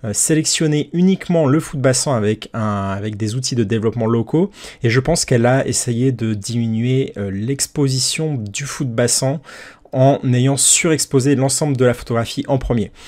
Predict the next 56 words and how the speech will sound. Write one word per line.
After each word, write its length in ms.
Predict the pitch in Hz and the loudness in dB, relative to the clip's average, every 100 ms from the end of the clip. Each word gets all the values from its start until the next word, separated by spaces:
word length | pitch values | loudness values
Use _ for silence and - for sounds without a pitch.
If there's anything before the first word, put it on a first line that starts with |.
| - - | -10 -2
Alors 160 | 110 | 0
c'est 260 | - 175 - | 2 2 2
une 140 | 196 | 2
technique 580 | - 185 185 190 175 - | 4 4 4 4 2 -4
qui 140 | - 143 | -6 -2
peut, 320 | - 160 160 | 4 6 6
euh, 100 | 120 | 2
fonctionner 720 | 110 - 175 - - 156 160 | -2 -6 -6 -4 -2 0 0
sur 200 | 151 - | 0 -2
certaines 440 | - 127 - 135 131 | -2 -2 -2 -2 -2
photographies, 600 | - 131 123 - 170 175 | -2 0 0 -2 -2 2
mais 160 | 160 | 2
ici 380 | 131 - - 170 | 2 2 0 -2
ce 140 | 170 131 | 0 0
n'est 100 | 113 | 0
pas 180 | 156 | -2
forcément 640 | 156 139 - - 135 143 160 - - - - - | -4 -4 -2 0 2 0 -2 -10 -20 -20 -20 -4
la 300 | 123 113 117 | 0 2 2
plus 180 | - 151 | 0 -2
pertinente, 480 | 147 - - 139 135 | 0 0 0 2 0
ce 140 | 113 | -2
n'est 80 | 107 | -2
pas 140 | 135 | 2
la 80 | 127 | 0
technique 340 | 127 135 151 | 0 -4 -2
la 100 | 135 | -4
plus 180 | 104 127 | -4 -6
pertinente 500 | - 127 - 139 127 | -6 -6 -4 -4 -2
à 40 | 110 | -2
utiliser 460 | 107 110 107 131 | -4 -4 -2 0
parce 220 | 151 113 | -2 -4
qu'elle 240 | - 127 104 | 0 0 2
va 100 | 107 | -2
demander 420 | 104 113 113 117 | -2 -2 0 0
beaucoup 320 | 110 135 - | 0 -4 -4
de 60 | 143 | -8
temps 300 | - 151 151 | -2 0 2
et 80 | 147 | 0
que 100 | 120 | 0
le 100 | 104 | 2
résultat 380 | 107 110 - | 0 -2 -2
ne 80 | 139 | -2
sera 320 | 123 - 98 | -2 -4 -4
pas 120 | - 131 | -4 -6
très 280 | - 156 | -6 -4
réaliste. 400 | 131 117 147 - - | 0 0 0 -4 -4
Et 100 | 107 | -4
ici, 280 | - 160 | -4 -4
je 80 | 135 | 0
vais 100 | 107 | 0
faire 220 | 104 107 | 0 -2
l'inverse 540 | 101 123 139 127 127 - | -2 0 2 2 0 -2
et 60 | |
ce 100 | 107 | -4
que 80 | - | -6
je, 160 | 104 | -6